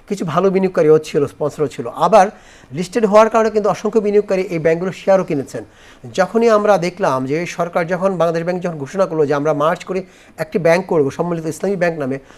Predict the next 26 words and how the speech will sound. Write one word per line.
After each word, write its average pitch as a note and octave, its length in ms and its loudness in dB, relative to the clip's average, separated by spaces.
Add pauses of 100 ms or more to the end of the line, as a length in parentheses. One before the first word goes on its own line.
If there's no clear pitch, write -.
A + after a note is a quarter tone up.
(160)
তখন G3 220 -2
কিন্তু G#3 340 -2
সবগুলো F3 400 -2
ব্যাংকের F3+ 280 0
শেয়ারের E3+ 400 -4
দাম E3+ 200 -2
ঘোষণা C#3+ 240 -4
করা E3+ 160 0
হলো D#3 140 0
জিরো। C3+ 380 -6 (440)
তার D#3 160 0
মানে F#3+ 260 0 (220)
শেয়ার F3 320 0
আসলে F3 200 -2
এক D#3+ 140 -4
হিসেবে E3+ 360 -6
বাতিল E3 600 -2
ঘোষণা D#3 260 -2
করা D3 140 0
হয়ে B2+ 120 -4
গেল। A2+ 140 -8 (140)
এখন G#3 200 -2 (360)
একটি E3+ 200 -8
শেয়ারের G3 240 0
দাম F#3+ 80 2
এক F3 100 -2